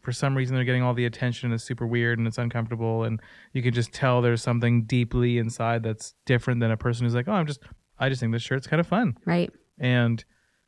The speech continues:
Speaker 1: they're just going about their life and serving and loving, and it's not a part of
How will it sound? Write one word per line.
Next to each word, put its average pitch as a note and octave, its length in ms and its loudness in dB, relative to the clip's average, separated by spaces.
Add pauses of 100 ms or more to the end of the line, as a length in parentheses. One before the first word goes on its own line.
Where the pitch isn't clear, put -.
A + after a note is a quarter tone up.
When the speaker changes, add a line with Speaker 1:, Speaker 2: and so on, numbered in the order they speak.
(180)
Speaker 1:
they're C3 200 2
just B2 80 -4
going B2 160 4
about B2 200 4
their B2 100 4 (140)
life C3+ 240 2 (140)
and B2+ 180 0
serving B2 340 0
and A#2+ 120 2
loving, A#2 240 2
and A#2 140 0
it's - 140 -4
not C3 200 2
a A#2 60 0
part B2 380 4
of A2+ 420 0